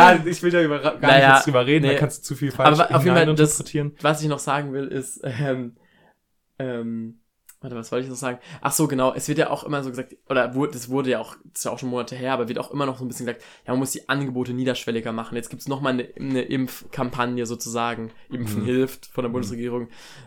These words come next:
Speaker 2: Kann man jetzt auch
Speaker 1: Mhm.
Speaker 2: halten, was man will, aber ich
Speaker 1: Ja.
Speaker 2: denk mir mittlerweile so, also, ich glaub, man, also so langsam, also es gibt wirklich kein, selbst wirklich die ungebildetsten Menschen,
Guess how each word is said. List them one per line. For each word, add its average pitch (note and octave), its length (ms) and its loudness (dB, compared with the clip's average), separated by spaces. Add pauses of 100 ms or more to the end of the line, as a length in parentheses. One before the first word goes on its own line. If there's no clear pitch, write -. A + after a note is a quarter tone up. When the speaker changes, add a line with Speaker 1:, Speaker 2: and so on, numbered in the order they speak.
Speaker 2:
Kann B2+ 120 -2
man B2 80 0
jetzt G#2+ 80 -4
auch G#2 80 -2
Speaker 1:
Mhm. G#2+ 40 -2
Speaker 2:
halten, A2 140 0
was B2+ 80 -8
man B2+ 100 -6
will, B2 120 -2
aber B2+ 160 0
ich C#3 80 -6
Speaker 1:
Ja. - 60 0
Speaker 2:
denk D3 120 2
mir D3 60 0
mittlerweile C3 340 2
so, B2+ 220 -6 (600)
also, B2 480 -2 (200)
ich - 180 -14
glaub, - 460 -6
man, B2 240 -8 (160)
also C3 300 -2
so B2+ 220 -6
langsam, D3 380 0
also C#3 140 -2
es - 160 -6
gibt D#3 260 -2
wirklich D#3 320 -2
kein, D3 360 -2
selbst D#3+ 440 -6 (100)
wirklich D3+ 400 -6
die D3+ 100 -10
ungebildetsten E3 760 -2
Menschen, D3+ 600 -6